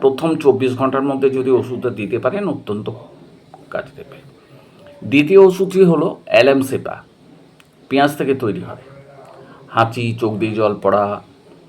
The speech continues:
নাক দিয়ে জল গড়াচ্ছে দিন রাত, এরকম ধরনের যদি আপনার সমস্যা হয়ে থাকে তাহলে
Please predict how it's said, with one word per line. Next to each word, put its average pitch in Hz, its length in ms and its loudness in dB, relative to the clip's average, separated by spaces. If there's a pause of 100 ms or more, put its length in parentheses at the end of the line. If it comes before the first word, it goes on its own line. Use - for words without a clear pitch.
(840)
নাক 110 280 0
দিয়ে 104 260 -4
জল 101 240 -2
গড়াচ্ছে 95 440 -6
দিন 98 300 -6
রাত, 92 300 -2 (720)
এরকম 147 560 2
ধরনের 139 580 -2 (280)
যদি 113 320 -4
আপনার 107 440 -6 (220)
সমস্যা 104 360 -8
হয়ে 123 260 2
থাকে 98 260 -6 (560)
তাহলে 113 640 -2